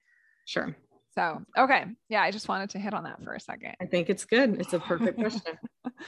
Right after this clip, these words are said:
Speaker 2: Okay. So number three, is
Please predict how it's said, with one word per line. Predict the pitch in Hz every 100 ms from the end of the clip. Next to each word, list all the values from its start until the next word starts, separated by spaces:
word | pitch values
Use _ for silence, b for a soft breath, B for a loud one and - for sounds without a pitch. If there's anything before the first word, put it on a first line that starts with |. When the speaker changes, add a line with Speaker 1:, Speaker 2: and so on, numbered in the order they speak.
| B B B 220 _
Speaker 2:
Okay. | 254 208 180 170 -
So | 220
number | 247 247 262 - _ _ -
three, | 220 214
is | 277